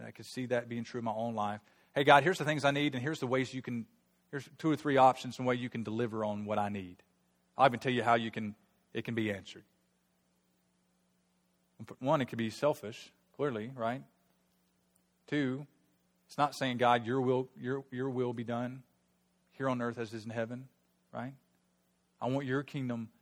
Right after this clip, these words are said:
to come." It's not about my kingdom, it's about yours. Not about my will, it's about yours. So it's yielding to that, submitting to that. And so in this,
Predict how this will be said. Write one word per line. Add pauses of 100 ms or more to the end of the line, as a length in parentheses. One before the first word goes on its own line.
(160)
to
come." (760)
It's
not
about
my
kingdom,
it's
about
yours. (180)
Not
about
my
will,
it's
about
yours.
So
it's (260)
yielding
to
that, (600)
submitting
to
that. (1200)
And
so
in
this,